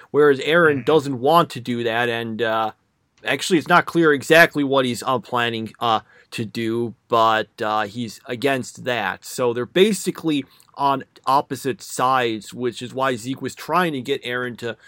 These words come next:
Speaker 1: um, come over to his side, but then found out the whole time paradox, uh, memory, uh, thing, and apparently has decided, "Oh, I guess I gotta stop Aaron."
Speaker 2: <laughs> Yeah,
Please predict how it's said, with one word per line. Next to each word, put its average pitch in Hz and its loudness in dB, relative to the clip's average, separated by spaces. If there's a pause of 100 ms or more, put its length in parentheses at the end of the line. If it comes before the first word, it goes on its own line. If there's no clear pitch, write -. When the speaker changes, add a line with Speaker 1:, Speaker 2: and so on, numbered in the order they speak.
(260)
Speaker 1:
um, 113 -6 (260)
come 123 -8
over 117 -2
to 120 -12
his 110 -6
side, 120 -2
but 113 -10
then 123 -6
found 127 -4
out 123 -2
the 117 -12
whole 123 -6
time 127 -6
paradox, 113 -6 (320)
uh, 110 -2 (280)
memory, 120 -4 (360)
uh, 113 2
thing, 107 -2
and 110 -8
apparently 117 -4
has 107 -6
decided, 113 -6
"Oh, 151 4
I 107 0
guess 127 -4
I 123 -4
gotta 127 0
stop 127 -2
Aaron." 104 -4 (640)
Speaker 2:
<laughs> 123 -10 (4000)
Yeah, 120 0